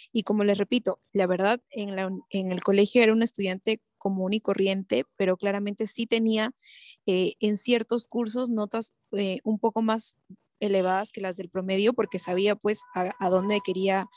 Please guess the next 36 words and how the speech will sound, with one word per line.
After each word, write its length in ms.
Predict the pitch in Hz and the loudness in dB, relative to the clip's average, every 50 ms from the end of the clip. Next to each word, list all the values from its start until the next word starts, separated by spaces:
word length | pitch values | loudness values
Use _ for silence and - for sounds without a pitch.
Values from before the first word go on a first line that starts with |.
| - - _ _ _ _ - | -20 -20 _ _ _ _ 0
alinear 480 | 214 196 190 185 180 190 190 190 185 | 0 2 2 2 0 0 0 0 0
mi 100 | 202 208 208 | 0 -4 -6
futuro. 460 | - - - - 233 220 175 180 - _ _ _ _ _ _ _ _ - | -6 -8 -2 2 2 2 2 2 -2 _ _ _ _ _ _ _ _ 2
Y 120 | 233 240 | 4 6
del 160 | 214 226 226 | 6 6 6
mismo 300 | 226 226 240 226 233 247 | 6 4 2 2 2 0
modo 180 | 240 233 226 220 | 2 2 0 0
en 80 | 226 226 | 0 -2
la 60 | 220 | -2
universidad, 640 | 208 190 180 185 180 180 - - 190 196 190 185 - | -4 -4 -6 -6 -8 -6 -2 2 2 2 2 2 -2
nunca 400 | - 190 196 202 208 - 208 214 | -4 -2 -2 -2 -2 0 -2 -2
fui 360 | - - - 214 214 214 220 214 | -2 -2 0 0 2 2 0 -2
primer 380 | - - 180 180 190 190 190 190 | -2 -4 -4 -2 0 0 -2 -2
puesto, 460 | - - 208 208 208 196 - - 196 | 0 2 2 2 2 0 0 -2 -2
ni 100 | 196 196 | 0 0
segundo, 580 | 185 - 185 190 202 220 226 220 214 233 202 - _ _ | -2 0 0 2 2 2 2 4 2 2 0 0 _ _
ni 100 | - 202 | -6 -2
tercero, 400 | 185 202 190 - - 220 220 247 | -2 -2 -2 -2 0 0 2 2
y 80 | 254 - | 2 2
así 160 | - - 208 | 0 -4 -8
continúa 400 | - - 214 202 202 202 202 208 | -6 -6 -6 -6 -4 -4 -2 -2
la 120 | 208 208 | -2 -2
lista, 340 | 196 202 202 202 - - - - _ _ | -4 -4 -6 -4 -4 -4 -4 -6 _ _
pero 180 | - 208 185 202 | -6 -4 -2 -2
siempre 340 | 190 - 233 233 226 214 247 | -2 -2 -4 -4 -2 -2 -4
estuve 340 | 247 _ - 233 240 240 233 | -6 _ -2 0 0 0 0
dentro 300 | 226 226 220 - 233 240 | -2 -4 -6 -6 -4 -4
del 140 | 226 220 | -4 -4
grupito 460 | 208 208 185 175 - 202 185 - 214 214 | -6 -8 -10 -10 -10 -12 -8 -6 -6 -6
un 60 | 196 | -4
poco 360 | - 202 - - 214 208 202 _ - - - - - - _ | -4 -4 -2 0 -2 -2 -2 _ -14 -20 -20 -20 -20 -14 _
más 220 | - 233 214 208 208 | 0 2 2 2 2
destacado, 560 | 208 233 - - 220 - 202 196 190 190 202 | 2 0 -2 -2 -4 0 2 2 4 4 2
y 140 | 220 233 202 | 2 0 -2
así 180 | 185 - - | -2 -4 -8
fue 160 | 185 - 208 | -6 -6 -8